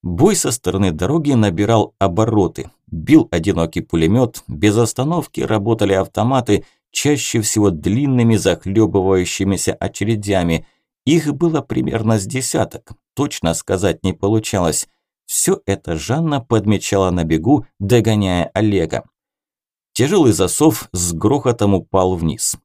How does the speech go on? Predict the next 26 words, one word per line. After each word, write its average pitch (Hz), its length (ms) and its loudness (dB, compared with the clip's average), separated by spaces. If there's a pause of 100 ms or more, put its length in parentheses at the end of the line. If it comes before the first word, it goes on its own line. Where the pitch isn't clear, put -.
(160)
В 90 180 0
ответ - 380 -2
на 101 160 0
это - 180 -2
по 98 240 0
тонким 85 540 -2
воротам 123 520 0 (100)
ударили 101 600 2
из 95 180 0
автомата. 90 720 0 (260)
Олег 117 400 -4
покачнулся. 90 840 -4 (260)
Выронив 92 520 2
автомат, 104 500 2
он 98 120 0
схватился 95 580 0
за 87 160 -2
правый 90 320 0
бок 123 280 -2
чуть - 240 -4
выше 95 240 -2
печени 123 560 0 (160)
и 131 140 2
рухнул 110 520 -2
на 113 140 2
землю. 90 500 0